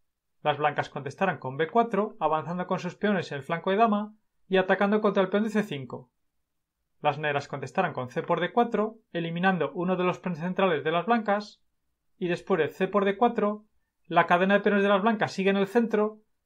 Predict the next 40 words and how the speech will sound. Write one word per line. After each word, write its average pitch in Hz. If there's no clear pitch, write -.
pero 190
ahora 202
el 202
peón 185
de 196
D 196
cuatro 196
ha 180
perdido 196
su 196
soporte 208
y 196
es 190
un 190
punto 202
débil 208
en 196
el 175
campo 196
de 214
las 202
blancas 208
que -
las 180
negras 196
podrán 190
atacar. 131
Ahora 202
lo 208
mejor 202
para 202
las 202
negras 208
era 180
hacer 180
la 170
jugada 175
caballo 151
F 175
cinco, 233